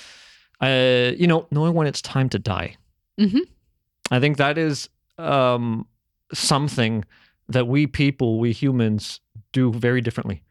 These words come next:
Speaker 2: Mm.
Speaker 1: You know, we, we fear death, and, uh, it's not that animals don't fear death either,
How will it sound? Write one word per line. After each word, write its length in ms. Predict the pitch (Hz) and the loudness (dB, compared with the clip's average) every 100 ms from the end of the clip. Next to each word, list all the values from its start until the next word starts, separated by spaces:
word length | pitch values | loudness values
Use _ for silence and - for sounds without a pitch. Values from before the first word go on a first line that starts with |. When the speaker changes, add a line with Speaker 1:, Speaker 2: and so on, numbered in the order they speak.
| 233 | -2
Speaker 2:
Mm. 380 | 233 185 185 156 | 0 0 -2 0
Speaker 1:
You 80 | |
know, 300 | 110 110 113 - | 0 2 0 0
we, 640 | 120 117 117 113 110 110 | 0 2 2 2 0 0
we 140 | 123 | -2
fear 260 | - 151 156 | 0 2 2
death, 460 | 139 127 120 - - | 2 2 0 -4 -4
and, 420 | 120 113 110 104 - | 0 0 0 -2 -2
uh, 160 | 107 107 | 0 0
it's 140 | 107 127 | 0 -2
not 220 | 127 - | -2 -2
that 160 | 120 | -2
animals 400 | 120 127 123 117 | -2 0 0 0
don't 200 | - 120 | 0 -2
fear 200 | - 113 | -2 -4
death 280 | 101 110 101 - | -2 -2 -2 -2
either, 380 | 196 151 98 | 0 0 -2